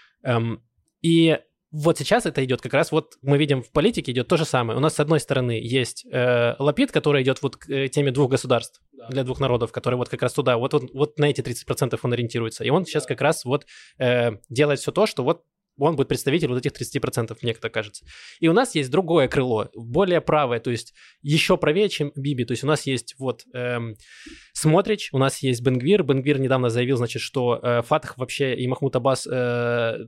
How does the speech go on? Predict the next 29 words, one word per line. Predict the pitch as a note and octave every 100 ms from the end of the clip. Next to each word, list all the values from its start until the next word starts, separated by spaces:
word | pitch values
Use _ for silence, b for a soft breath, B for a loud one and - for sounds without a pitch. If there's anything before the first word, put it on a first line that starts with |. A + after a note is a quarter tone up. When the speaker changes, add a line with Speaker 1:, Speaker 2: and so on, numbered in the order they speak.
| _
Speaker 1:
такая | C3 D3 C#3
же, | A#2 B2 A#2+ A#2+ A#2
такое | C3+ C#3
же | B2
говно, | B2 C3 C3+
как | - -
и |
Хамас, | A#2 C3+ G3 G#3
и | B2
что | - B2+
надо | C#3 C3
там | B2 B2 B2+
с | B2+ -
ними | C#3+
обращаться | C3 B2 C3 C3
так | C#3
же, | A#2+
как | A2+
мы | A#2+ A#2 G#2+
обращаемся | A#2+ A#2+ - A#2+
с | A#2+
Хамасом, | C#3+ G#3 G#3 C#3
то | B2
есть | A2+ A2
пожестче | - A#2+ G#3+ - E3
там, | C#3+ B2+ A#2+
и, | A#2+ A#2+ A#2+ A#2
значит, | A#2 B2
тоже, | C3+ A#2 A#2